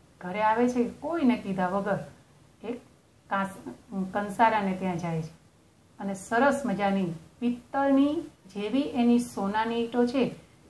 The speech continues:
એવી જ બે ઈંટો બનાવડાવે છે, same to same. અને ઈંટ લઈ અને પોતાના ઘરે આવે છે. બાજુ બાજુમાં રાખો ને તો ઓળખી પણ ન શકો કે કઈ પિત્તળની,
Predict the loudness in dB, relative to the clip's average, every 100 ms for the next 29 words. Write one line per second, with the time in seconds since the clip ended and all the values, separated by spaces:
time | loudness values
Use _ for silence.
0 | -8 -4 -2 0 -2 -2 -2 -2 -2 -6
1 | -4 -4 -2 -2 -2 -4 -6 -10 -14 _
2 | _ _ _ _ _ -20 0 2 4 4
3 | 2 -4 -10 -14 -20 _ _ _ _ _
4 | _ _ _ _ _ _ _ -14 -12 -10
5 | -8 -6 2 4 4 2 -6 _ _ _
6 | _ -10 -6 -2 -2 -4 -6 0 2 0
7 | 0 2 4 2 0 -4 -12 _ _ _
8 | _ _ -6 -4 -2 -2 0 2 4 4
9 | 4 4 2 -2 4 6 6 2 4 4
10 | 4 -2 -4 -4 -6 -6 -6 -6 -8 -4
11 | 2 4 2